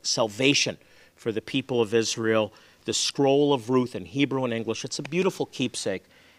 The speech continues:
and we wanna get that to you. We care about you at Jewish Voice. We're dedicated to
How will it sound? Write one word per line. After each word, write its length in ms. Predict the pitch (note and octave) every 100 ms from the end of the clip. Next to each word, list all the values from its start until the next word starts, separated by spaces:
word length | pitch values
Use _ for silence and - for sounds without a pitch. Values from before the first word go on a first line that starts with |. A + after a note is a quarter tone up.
| _ -
and 80 |
we 80 | A2+
wanna 240 | A2 A2+ G#2
get 260 | A#2+ -
that 260 | A2+ G2+ -
to 200 | - B2
you. 300 | A#2 G2 F#2 _ _ _ _ _ _ _
We 160 | C3 D3+
care 280 | - D#3+ C#3
about 300 | A#2 G2+ G#2
you 200 | G#2 G2+
at 80 | -
Jewish 340 | A#2 G#2 G2
Voice. 460 | - A2+ A#2+ - -
We're 120 | A2+ G2+
dedicated 960 | - C3 B2+ C#3 D3 C3 C3+ C3 C#3+ - -
to 400 | B2+ A#2 A2+